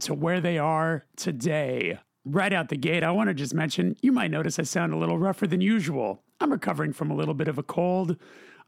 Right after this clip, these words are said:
Uh, I've been trying to record this intro for the past couple days. It's, uh, this is the best I got. So I appreciate you, uh, hanging with me and dealing with this.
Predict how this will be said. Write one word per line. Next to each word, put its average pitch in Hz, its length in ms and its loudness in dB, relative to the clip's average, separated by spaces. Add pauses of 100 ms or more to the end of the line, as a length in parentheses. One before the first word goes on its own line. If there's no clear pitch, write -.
Uh, 160 260 0
I've 151 80 -2
been 175 120 0
trying 180 280 0
to 165 60 0
record 165 360 -2
this - 200 -2
intro 175 340 0
for - 120 -8
the 147 80 -2
past 160 300 -2
couple 160 180 -2
days. 190 460 0
It's, - 280 -6
uh, 151 200 0
this 185 160 0
is 233 100 0
the 220 80 2
best 180 320 -2
I 180 80 2
got. 165 380 -2 (140)
So 117 520 -4 (460)
I 147 40 -2
appreciate 175 640 0
you, 170 240 2
uh, 147 360 0 (360)
hanging 185 320 2
with 175 220 0
me 180 160 2
and 135 140 -4
dealing 185 320 0
with 175 160 0
this. 180 440 0